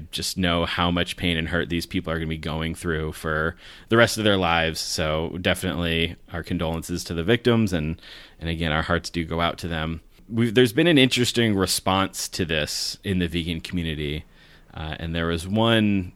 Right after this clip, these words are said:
uh, food truck owner who found themselves, uh, really at the epicenter of this, and, uh, I think that this incident is sort of symptomatic of larger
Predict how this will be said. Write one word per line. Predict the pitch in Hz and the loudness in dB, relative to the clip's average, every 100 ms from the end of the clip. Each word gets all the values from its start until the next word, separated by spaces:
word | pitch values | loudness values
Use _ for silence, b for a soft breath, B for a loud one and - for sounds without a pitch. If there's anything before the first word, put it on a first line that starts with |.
| - | -14
uh, | 85 78 | -10 -8
food | - 202 208 | 0 0 4
truck | 131 110 | 4 4
owner | 98 92 92 90 | 2 4 2 2
who | 98 90 | 0 -2
found | 95 90 | 0 2
themselves, | 92 87 92 87 87 85 - - b b b b b | 2 0 2 2 2 0 -4 -6 b b b b b
uh, | 69 80 | -8 -6
really | 71 117 139 120 | 0 4 6 6
at | 104 | 6
the | - | 2
epicenter | 98 98 101 - 90 - 87 82 80 85 | 2 2 2 0 0 0 0 0 -4 -4
of | 92 85 82 | -2 0 0
this, | 82 85 - - - b b b b b - | 0 0 0 -2 -8 b b b b b -6
and, | 85 80 78 | -4 -2 -2
uh, | 71 67 | -2 0
I | 90 | -2
think | - 104 87 | 2 0 4
that | 92 87 90 | 2 2 4
this | 123 - | 6 6
incident | 117 98 104 104 | 4 4 2 2
is | 95 | 2
sort | - 101 | 0 2
of | 92 87 85 - - b b b b | 2 2 -2 -10 -16 b b b b
symptomatic | - 165 127 127 113 107 104 - | 2 4 6 6 6 6 2 0
of | 101 82 | -4 -4
larger | 107 107 113 117 101 113 101 98 92 | -4 2 4 4 2 2 2 0 -2